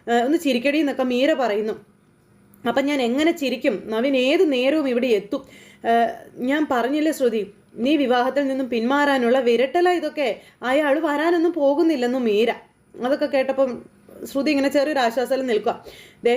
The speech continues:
മുഹൂർത്തം ആകാറായി, കുറച്ച് കഴിഞ്ഞാൽ ശ്രുതി നിന്റെ കഴുത്തിൽ താലി കെട്ടും, പിന്നെ ആർക്കും ഒന്നും ചെയ്യാൻ പറ്റില്ല" എന്നൊക്കെ പറഞ്ഞ് ഇവരിങ്ങനെ നിൽക്കുമ്പോൾ, ദേ, ശ്രുതി അവിടെ സെൽഫി എടുക്കലോ സെൽഫി എടുക്കലോ. അങ്ങനെ, "നീ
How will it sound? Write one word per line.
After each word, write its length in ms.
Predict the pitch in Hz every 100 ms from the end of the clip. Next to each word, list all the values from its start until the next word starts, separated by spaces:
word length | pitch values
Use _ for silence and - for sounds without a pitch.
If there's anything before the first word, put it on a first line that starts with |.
| 240
മുഹൂർത്തം 420 | 240 247 285 247
ആകാറായി, 400 | 196 202 208 196
കുറച്ച് 300 | 196 240 240
കഴിഞ്ഞാൽ 340 | 277 226 220 220
ശ്രുതി 240 | 254 262
നിന്റെ 200 | 262 226
കഴുത്തിൽ 240 | 214 214
താലി 260 | 226 196 226
കെട്ടും, 240 | 220 185 214
പിന്നെ 160 | 247
ആർക്കും 300 | 233 226 240
ഒന്നും 180 | 220 240
ചെയ്യാൻ 240 | 226 214 226
പറ്റില്ല" 300 | 220 180 196 185
എന്നൊക്കെ 260 | 233 277 285
പറഞ്ഞ് 260 | 262 269
ഇവരിങ്ങനെ 340 | 262 285 262 254
നിൽക്കുമ്പോൾ, 380 | 226 233 196 220 - - - -
ദേ, 140 | 233 233 240
ശ്രുതി 240 | 233 214
അവിടെ 220 | 277 269
സെൽഫി 340 | 285 220 208 254
എടുക്കലോ 320 | 262 262 240 285
സെൽഫി 340 | 285 196 190
എടുക്കലോ. 320 | 220 202 214 202 -
അങ്ങനെ, 260 | 247 262 294 - -
"നീ 120 | -